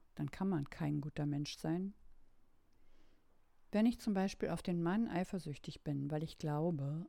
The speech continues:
einige unserer Freunde mögen ihn mehr als mich, interessieren sich für seine Schreibprojekte, nicht für meine, für seine Literaturempfehlungen, obwohl ich diejenige bin, die viel mehr liest, dann ist mir das peinlich,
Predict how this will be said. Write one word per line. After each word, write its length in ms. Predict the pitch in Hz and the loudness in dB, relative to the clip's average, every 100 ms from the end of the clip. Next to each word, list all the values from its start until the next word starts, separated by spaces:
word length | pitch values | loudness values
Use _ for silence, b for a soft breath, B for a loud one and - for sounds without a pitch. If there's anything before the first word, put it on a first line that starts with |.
| - | -4
einige 540 | 175 196 214 175 156 | 0 2 2 0 -2
unserer 360 | - 170 165 160 | 0 0 0 -4
Freunde 460 | - - 170 170 151 | -4 -2 0 0 0
mögen 320 | 156 180 185 | 0 2 0
ihn 180 | 170 156 | 2 2
mehr 240 | 165 185 | 2 0
als 300 | 165 - - | -4 -8 -8
mich, 300 | 143 135 - b b b b b b | -8 -10 -16 b b b b b b
interessieren 640 | 175 - 175 - 208 175 | -8 -8 -8 0 2 2
sich 220 | 156 151 | -2 -6
für 100 | - | -8
seine 360 | 160 165 175 185 | 0 2 2 0
Schreibprojekte, 880 | - 160 170 - - 143 139 - 151 | -2 -2 -2 -2 -4 -2 -4 -4 -2
nicht 260 | 170 - - | 0 -2 -6
für 140 | 180 | -2
meine, 480 | 156 151 160 151 135 b b | 0 2 2 0 -4 b b
für 160 | - 160 | -6 -4
seine 400 | 180 175 190 190 | 0 2 2 2
Literaturempfehlungen, 1400 | 180 - 170 160 - 202 - - 147 147 160 180 185 | 0 0 -2 -2 0 0 0 -4 -2 0 0 0 -2
obwohl 400 | - - 156 156 - | -6 -6 0 0 0
ich 220 | 185 - | -4 -6
diejenige 560 | - 147 151 170 156 | -6 -2 2 2 2
bin, 260 | 139 147 143 | 0 0 0
die 120 | 135 | -2
viel 280 | - - 156 | -4 -2 0
mehr 280 | 151 151 170 | 2 2 2
liest, 440 | 143 170 - - - B B B B B B B B _ _ | 2 0 -2 -12 -20 B B B B B B B B _ _
dann 160 | - - | -2 -2
ist 240 | 190 - | -2 -2
mir 140 | 208 202 | 0 2
das 320 | 170 170 - | 0 -2 -8
peinlich, 880 | - - 180 208 190 151 202 - | -6 0 2 4 4 2 0 -4